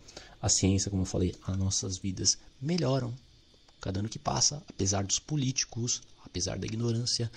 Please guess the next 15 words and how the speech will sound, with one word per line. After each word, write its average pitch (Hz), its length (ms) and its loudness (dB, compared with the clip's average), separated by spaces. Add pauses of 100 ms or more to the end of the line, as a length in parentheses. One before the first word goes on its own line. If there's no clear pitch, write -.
(300)
porque - 140 -6
no 107 60 0
final, 107 520 6
mercado 104 480 6 (100)
livre, 107 680 10
o 107 40 -2
mercado 110 460 4
é 113 80 2
livre 113 420 8 (340)
e 104 60 -8
prospera, 90 520 2 (460)
tá - 80 0
bom? 127 280 4 (1900)
Maximum 123 680 8
Vision, 104 360 8